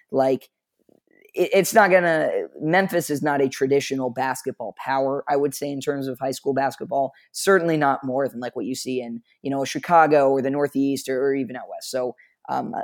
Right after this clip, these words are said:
very interested to, to kind of see how that builds. One more name I wanted to get to was Cole Anthony, the number three player in the twenty-four seven Sports composite, number two,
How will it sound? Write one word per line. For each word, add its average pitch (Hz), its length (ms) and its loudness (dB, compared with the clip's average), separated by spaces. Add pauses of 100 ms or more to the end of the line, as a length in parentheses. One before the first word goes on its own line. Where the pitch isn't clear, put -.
very 190 320 4
interested 131 760 -2
to, 127 520 -4
to 120 100 -8
kind 180 240 0
of 135 80 -2
see 131 120 0
how 131 100 2
that 120 200 -2
builds. 131 360 0 (240)
One 214 220 4
more 226 160 4
name 170 240 4
I 156 40 6
wanted 151 220 2
to 143 60 -4
get 135 180 2
to 143 120 0
was 135 140 0
Cole 165 240 4
Anthony, 135 420 0
the 131 80 -2
number 156 200 2
three 156 240 4
player 143 260 2
in 135 60 -2
the 123 60 -8
twenty-four 139 340 -4
seven 131 220 0
Sports - 240 -6
composite, 127 460 -4
number 123 220 -8
two, 147 440 2